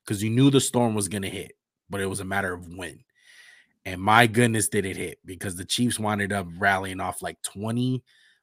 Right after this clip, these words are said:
unanswered points, I believe. And, um, let's just say, Max, Tom Brady is not the only one that gets flags. <laughs>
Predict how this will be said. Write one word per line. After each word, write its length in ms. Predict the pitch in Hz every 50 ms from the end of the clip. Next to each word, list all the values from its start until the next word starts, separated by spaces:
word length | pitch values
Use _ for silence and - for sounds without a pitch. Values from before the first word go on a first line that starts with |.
| _ _
unanswered 560 | - 107 107 110 107 107 - - 104 87 80 -
points, 380 | - 104 101 110 113 110 -
I 80 | 131 113
believe. 500 | 110 120 120 123 120 120 123 120 - - _ _ _ _ _ _ _ _ _ _ _ _ _ _
And, 380 | - 104 107 110 110 107 98 110
um, 720 | 110 110 107 104 101 101 98 95 92 90 87 82 82 82 _ _ _ _ _ _ _ _ _ _ - - - _ _ _ _ _ - -
let's 260 | 117 143 147 143 -
just 240 | - 160 135 - -
say, 220 | - 143 143 143
Max, 560 | 131 135 135 131 131 131 123 - - - - - -
Tom 280 | - 123 127 139 127 113
Brady 320 | 127 127 123 123 120 117
is 120 | 110 104
not 220 | 107 110 107 107 107
the 120 | 110 101 101
only 200 | 101 101 101 98
one 220 | 98 98 98 92
that 160 | 92 90 85
gets 220 | 82 90 85 - -
flags. 580 | - 80 76 69 - - - - - - - _ _ - - - - - - -
<laughs> 480 | - - - - - - - - -